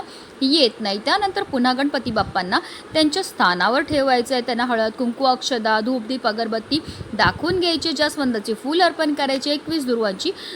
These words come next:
जुडी अर्पण करताना आवर्जून आपल्या मनातली इच्छा ही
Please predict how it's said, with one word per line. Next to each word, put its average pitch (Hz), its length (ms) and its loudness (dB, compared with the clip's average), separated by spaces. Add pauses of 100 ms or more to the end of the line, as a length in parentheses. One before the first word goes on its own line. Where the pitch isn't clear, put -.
(140)
जुडी 370 260 4
अर्पण 320 340 4
करताना 254 360 0
आवर्जून 226 520 -2
आपल्या 233 260 0
मनातली 214 400 -4 (360)
इच्छा 339 360 2
ही 220 240 0